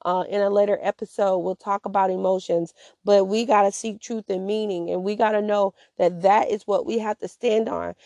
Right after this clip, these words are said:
We cannot build our foundation upon a rocky, what is it, a sandy foundation. It has to be, it has to be rock solid. It has to be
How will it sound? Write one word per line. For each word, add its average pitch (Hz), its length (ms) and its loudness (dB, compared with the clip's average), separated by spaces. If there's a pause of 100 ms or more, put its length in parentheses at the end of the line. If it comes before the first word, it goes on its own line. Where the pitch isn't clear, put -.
(120)
We 196 160 -4
cannot 208 580 0
build 233 360 4
our 208 200 -2
foundation 208 800 -2 (240)
upon 214 500 2
a 185 120 2
rocky, 185 480 0
what 220 160 -2
is 233 140 -4
it, 196 80 -6
a 165 80 0
sandy 220 520 0
foundation. 208 760 -2 (260)
It 190 120 0
has 214 240 0
to 214 100 -2
be, 185 320 -4
it 190 120 -2
has 190 200 -2
to 196 100 -10
be 185 140 -4
rock 180 400 0 (260)
solid. 220 560 2
It 190 120 -2
has 190 260 -4
to 214 160 -6
be 190 320 -8